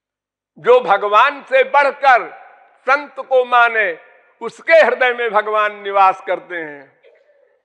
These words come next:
जो भगवान में निवास करता है, भगवान उसमें निवास करते हैं।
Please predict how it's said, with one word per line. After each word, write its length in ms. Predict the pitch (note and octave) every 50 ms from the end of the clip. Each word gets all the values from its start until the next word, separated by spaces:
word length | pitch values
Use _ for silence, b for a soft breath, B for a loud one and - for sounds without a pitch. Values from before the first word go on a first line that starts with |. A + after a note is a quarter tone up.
| _ _ _ _ _ _ _
जो 280 | - B3 C#4+ D4 C#4+ F#3
भगवान 520 | E3+ F#3 F3+ F#3+ G3 G3 A3 C#4 E4 E4+
में 240 | D4+ D4 D4+ D4 D4
निवास 480 | C4+ C4+ C4+ C4 B3+ B3+ B3+ A#3+ - - -
करता 400 | A#3+ A#3+ A#3 - B3 A#3+ A#3+ A3+
है, 180 | G#3+ A3 A3
भगवान 560 | F#3+ D3+ C#3+ F3 F3 G3+ G#3+ A#3+ A#3+ A#3 A3+
उसमें 540 | G#3+ G#3 - A3 - - A#3 C#4+ D#4+ D4+ C#4+
निवास 480 | C4 B3 A#3 A3+ A3 G#3+ G#3 G3 - - G#3
करते 300 | G3 F3+ - - F#3+ F#3
हैं। 600 | F3+ E3 E3 E3 D#3+ D#3 D3 - _ _ _